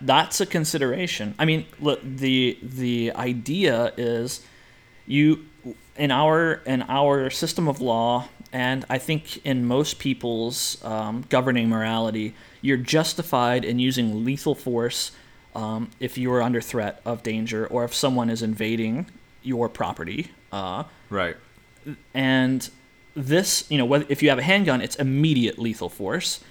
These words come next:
Speaker 1: If
Speaker 2: Right.
Speaker 1: you have a cancer laser, it's not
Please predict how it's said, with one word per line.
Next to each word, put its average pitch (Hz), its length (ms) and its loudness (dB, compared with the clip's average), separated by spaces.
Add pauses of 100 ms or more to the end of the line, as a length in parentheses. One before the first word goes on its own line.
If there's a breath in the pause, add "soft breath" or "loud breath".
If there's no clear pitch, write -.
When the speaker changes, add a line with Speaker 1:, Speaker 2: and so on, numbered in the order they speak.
(420 soft breath)
Speaker 1:
If 104 120 -2
Speaker 2:
Right. 95 100 -4
Speaker 1:
you 120 140 2
have 131 480 2
a 117 40 -8
cancer 160 400 -2
laser, 117 420 -2
it's - 160 -6
not 123 440 2